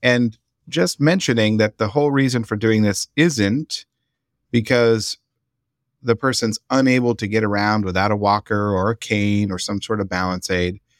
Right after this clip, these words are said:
but that it's kinda like wearing a seatbelt in a car. We don't put that seatbelt on because we know we're about to get into an accident.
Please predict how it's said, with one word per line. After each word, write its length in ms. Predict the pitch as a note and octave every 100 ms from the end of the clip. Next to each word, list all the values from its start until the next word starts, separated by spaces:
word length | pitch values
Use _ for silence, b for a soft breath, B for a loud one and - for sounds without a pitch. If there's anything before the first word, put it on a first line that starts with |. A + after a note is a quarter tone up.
| _ _ _
but 140 | A2+ G#2+
that 200 | B2+ B2+
it's 140 | -
kinda 240 | - F3
like 180 | F3+ D#3+ D3+
wearing 200 | D3+ D3
a 60 |
seatbelt 500 | B2 - C#3+ C3 B2+
in 80 | A#2
a 80 | G#2+
car. 480 | - C3+ G2+ F#2 F#2
We 140 | G#2
don't 280 | A#2+ F3 -
put 180 | F3 D#3
that 180 | C#3 A#2+
seatbelt 520 | - C3+ A#2 A2+ A2
on 260 | A#2+ C#3+
because 300 | C3+ G#2 G#2
we 100 | G#2
know 160 | G2 G#2
we're 200 | A2 G2+
about 280 | F#2+ A2+ -
to 80 | -
get 120 | G2
into 140 | F#2
an 100 | F#2
accident. 520 | G#2 C3 - D#3+ F3+